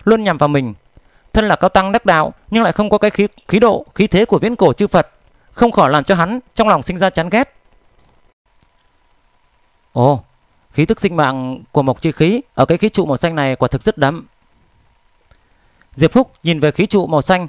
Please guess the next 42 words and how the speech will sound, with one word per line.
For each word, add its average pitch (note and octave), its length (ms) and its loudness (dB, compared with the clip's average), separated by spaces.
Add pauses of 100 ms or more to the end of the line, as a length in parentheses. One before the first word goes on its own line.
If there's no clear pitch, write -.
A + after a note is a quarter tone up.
(240)
trong G#3 160 0
lòng D#3 140 0
lo D#3 120 2
lắng. E3+ 260 0 (420)
Khí G#3 140 0
trụ A3 120 2
này F3 160 -2
có E3+ 100 0
thể F3+ 100 -2
nói D3+ 300 0 (140)
là E3+ 120 0
do G#3+ 120 2
mộc G3 200 -2
chi G#3 80 0
khí F#3 220 -2
thuần - 180 -2
túy F#3+ 180 0
tạo F#3 120 0
thành, C3+ 300 -4 (260)
nồng E3+ 200 0
đậm E3+ 160 -4
như G#3 120 0
vậy, E3 240 0 (180)
quả D#3 120 4
thực - 380 -6
tích - 160 0
tụ, F3+ 220 2 (720)
hình F3 160 0
thành E3+ 220 0
thực - 200 -4
chất - 160 2
rồi. C3+ 280 2 (420)
Hắn E3+ 140 0
rốt B3 140 2
cuộc - 180 2
cũng A#3 120 -4
hiểu G3 140 0
được D3+ 280 0
Đế F#3+ 120 2
Dự G#3+ 140 0
Thần D3+ 200 -2
Vương F#3+ 240 0